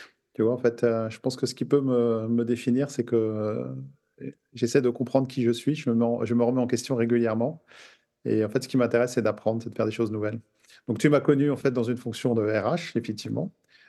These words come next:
Euh, précédemment, j'étais pas R H, hein, j'étais, euh, j'ai fait, j'ai eu plusieurs vies.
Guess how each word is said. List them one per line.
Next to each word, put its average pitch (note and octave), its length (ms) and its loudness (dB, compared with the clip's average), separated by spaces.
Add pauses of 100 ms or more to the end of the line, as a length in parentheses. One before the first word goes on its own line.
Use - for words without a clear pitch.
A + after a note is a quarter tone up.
(160)
Euh, G#2+ 300 0
précédemment, C#3+ 460 2
j'étais A2 240 -2
pas G#2 140 0
R A2 200 0
H, D#3+ 180 -8
hein, C3 60 -4
j'étais, A#2+ 380 -4
euh, A2 160 -8 (960)
j'ai A#2+ 160 -6
fait, A#2 320 -2
j'ai A#2 120 0
eu A2+ 60 -2
plusieurs A#2 400 0
vies. C3+ 180 -2